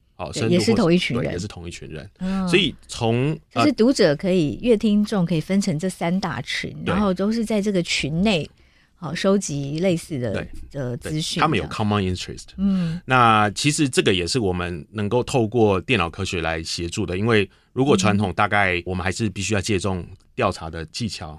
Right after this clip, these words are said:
Speaker 1: 或是，
Speaker 2: 嗯哼。
Speaker 1: 呃，做大规模的调查来得到这样的讯息。
Speaker 2: 嗯哼。
Speaker 1: 啊，那我们如果能够透过社群媒体，透过电脑科学的技术，也许可以揭露另外一个层面，使用者的阅听行为。
Speaker 2: 嗯哼。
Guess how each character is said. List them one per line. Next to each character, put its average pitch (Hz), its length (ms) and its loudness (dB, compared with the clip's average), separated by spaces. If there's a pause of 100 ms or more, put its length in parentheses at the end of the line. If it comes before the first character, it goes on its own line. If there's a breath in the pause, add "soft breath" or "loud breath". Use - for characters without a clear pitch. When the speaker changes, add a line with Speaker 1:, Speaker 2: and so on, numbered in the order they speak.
Speaker 1:
或 98 100 0
是， 98 100 4
Speaker 2:
嗯 104 220 2
哼。 98 140 -8
Speaker 1:
呃， 85 80 -8
做 101 180 -4
大 90 140 -4
规 92 120 -4
模 82 160 -8
的 76 60 -12
调 85 180 -8
查 85 260 -14
来 87 200 -8
得 87 160 -10
到 107 160 0
这 92 100 -4
样 87 120 -4
的 78 100 -10
讯 92 220 -10
息。 - 280 -14
Speaker 2:
嗯 190 300 -4
哼。 - 60 -12
Speaker 1:
啊， - 40 -8
那 113 140 4
我 98 100 2
们 92 160 -2
如 104 120 -2
果 110 220 2
能 92 140 -2
够 101 140 -2
透 110 160 -2
过 104 160 2
社 113 140 -2
群 98 120 -4
媒 87 140 -4
体， 82 160 -8
透 95 160 -10
过 95 160 -4
电 101 140 -4
脑 87 100 -4
科 92 120 -12
学 87 120 -8
的 80 60 -8
技 82 160 -10
术， 80 200 -10
也 92 140 -4
许 98 120 -10
可 - 120 -12
以 90 60 -8
揭 104 200 -4
露 110 140 0
另 110 160 0
外 90 120 -2
一 - 20 -4
个 - 100 -10
层 - 200 -14
面， 90 220 -6
使 - 140 -14
用 95 140 -6
者 69 140 -14
的 76 220 -14
阅 98 140 -4
听 90 200 -14
行 - 260 -14
为。 - 200 -20
Speaker 2:
嗯 208 140 2
哼。 208 180 2